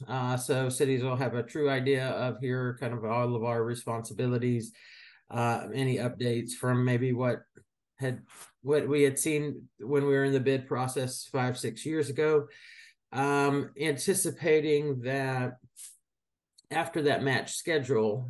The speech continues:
uh, I think that's when we're looking to start engaging with our host city supporters. Uh, and then fifa won't actually have tickets out on sale until twenty twenty-four.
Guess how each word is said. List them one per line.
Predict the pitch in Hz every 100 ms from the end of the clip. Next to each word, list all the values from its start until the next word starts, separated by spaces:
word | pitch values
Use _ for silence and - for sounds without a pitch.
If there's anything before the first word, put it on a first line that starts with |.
| 131
uh, | 127 123 123
I | 123
think | 135 -
that's | 131 127 -
when | 131 127 127 120 - - _ -
we're | 120 131
looking | 127 135 120 113
to | 123 120 120 120 90 - _ _ _ -
start | - 135 127
engaging | 123 131 127 127 123
with | 123 123
our | 117
host | 123 117 -
city | 117 117
supporters. | 113 110 123 127 175 202 - - - - _ -
Uh, | 127 131 131
and | 98 139
then | 135 131
fifa | - 202 190 147
won't | 143 127 107
actually | 127 - 127 117 117
have | 131 131 127
tickets | - 123 127 -
out | 123 117 113
on | 113 110
sale | 107 120 113
until | 92 107 - 110 110
twenty | - 107 107
twenty-four. | - 90 - - -